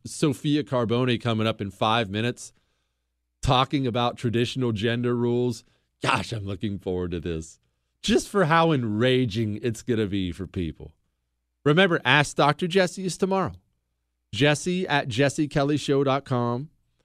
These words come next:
Jesse at jesse kelly show dot com. Send in your questions. They do not have to be political questions.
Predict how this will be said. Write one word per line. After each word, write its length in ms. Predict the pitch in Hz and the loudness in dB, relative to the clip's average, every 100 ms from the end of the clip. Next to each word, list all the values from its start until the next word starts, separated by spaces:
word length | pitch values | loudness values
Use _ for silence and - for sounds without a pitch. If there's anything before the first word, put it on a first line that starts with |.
| _ | _
Jesse 580 | 107 127 135 - 143 151 | -2 2 2 2 2 2
at 200 | 131 123 | 0 -2
jesse 400 | 110 127 120 139 | 0 0 2 -2
kelly 280 | 127 123 123 | -2 0 0
show 260 | - 120 117 | 0 0 2
dot 180 | 117 117 | 0 0
com. 240 | 113 95 | 0 -2
Send 540 | - - 123 131 139 | -6 -4 0 0 0
in 400 | 123 120 117 120 - | 0 0 -2 -4 -4
your 260 | 107 110 | -2 0
questions. 720 | 107 - 120 113 - 120 120 113 | -2 -2 0 -2 -4 -4 -4 -2
They 120 | 110 | -2
do 220 | 117 113 | -2 -4
not 360 | 107 117 127 - | 0 0 0 -2
have 180 | 113 110 | -2 -2
to 140 | 123 | -2
be 240 | 113 113 117 | -2 -2 -2
political 560 | 117 117 110 107 117 | 0 0 0 -2 -4
questions. 840 | - 135 147 - 110 82 - - | -2 2 2 0 -6 -8 -12 -20